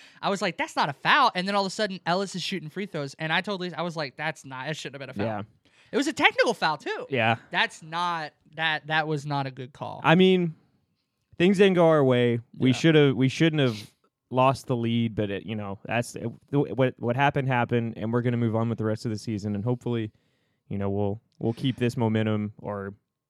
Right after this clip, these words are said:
Speaker 2: this drive at least, take it into, take it into March, and we'll, we'll see what happens.
Speaker 1: I will say this though, it's a very good, it's a very good thing when, like,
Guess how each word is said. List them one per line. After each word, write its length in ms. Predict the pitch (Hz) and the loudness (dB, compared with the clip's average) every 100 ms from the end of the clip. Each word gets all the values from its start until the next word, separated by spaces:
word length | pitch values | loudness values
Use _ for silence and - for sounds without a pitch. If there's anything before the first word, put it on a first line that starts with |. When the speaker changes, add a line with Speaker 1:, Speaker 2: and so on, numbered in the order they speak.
| _ _ | _ _
Speaker 2:
this 260 | - 107 - - | -10 -10 -10 -10
drive 640 | 113 110 120 113 104 104 - - | -2 2 4 2 0 -4 -8 -6
at 160 | 120 | -4
least, 340 | 107 110 107 _ _ _ _ _ | -2 -4 -4 _ _ _ _ _
take 200 | 131 123 | 0 2
it 60 | 117 | 2
into, 340 | 113 113 107 - | 2 0 -2 -6
take 160 | - 135 | -6 -4
it 60 | 139 | -2
into 120 | 135 | -2
March, 320 | 131 131 - | 0 0 -2
and 120 | 101 | -4
we'll, 240 | 104 107 107 _ | -2 -2 -4 _
we'll 120 | 110 | -10
see 180 | - 117 | -2 0
what 80 | 101 | 0
happens. 240 | 98 135 | -4 -4
Speaker 1:
I 40 | |
will 100 | 156 | -2
say 240 | 156 170 151 | -2 -2 -2
this 160 | 143 - | -4 -8
though, 140 | 135 | -10
it's 100 | 131 | -10
a 60 | 143 | -10
very 400 | 135 143 147 143 | -8 -6 -6 -10
good, 480 | 143 143 131 135 - _ _ _ _ _ _ _ _ _ _ _ _ | -8 -8 -8 -12 -18 _ _ _ _ _ _ _ _ _ _ _ _
it's 200 | 156 143 | -6 -4
a 80 | 151 | -6
very 240 | 147 170 | -6 -8
good 200 | 160 147 | -8 -10
thing 320 | - 147 139 131 | -8 -10 -10 -10
when, 240 | 127 123 | -12 -14
like, 240 | 123 120 | -16 -18